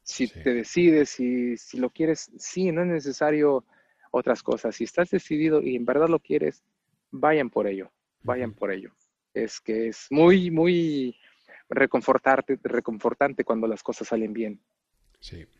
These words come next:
Speaker 1: Así es que no desistan de su sueño y no desistan y, y eso sí, que le hagan caso a su profesor porque nos ayudan mucho. <laughs>
Speaker 2: Sí, sí, sí, totalmente.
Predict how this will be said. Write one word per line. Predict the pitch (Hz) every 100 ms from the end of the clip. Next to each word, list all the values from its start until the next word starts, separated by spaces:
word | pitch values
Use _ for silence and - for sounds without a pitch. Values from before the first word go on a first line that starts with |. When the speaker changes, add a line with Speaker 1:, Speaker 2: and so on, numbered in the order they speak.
| - -
Speaker 1:
Así | 110 -
es | 117
que | - 117 113 107 101
no | 104 117 127 135 147
desistan | 135 135 - 131
de | 120
su | 117
sueño | 110 123 131 131 131
y | 123
no |
desistan | 123 120 - 123 - 127 123
y, | 113 110 107 101 _ _
y | -
eso | 165 160
sí, | 139 156 127 _ _ _ _
que | - 127
le |
hagan | 143 139
caso | 120 127
a | 120
su | 104
profesor | 113 107 104 147
porque | - - - 95 _ _ _ _ _ _ _ _ _ 123
nos | 120
ayudan | 117 123 120
mucho. | 107 - - -
<laughs> | - 135 - 139 131 107 -
Speaker 2:
Sí, | - 110 90
sí, | 92
sí, | 85 85 - -
totalmente. | - - 98 98 95 92 92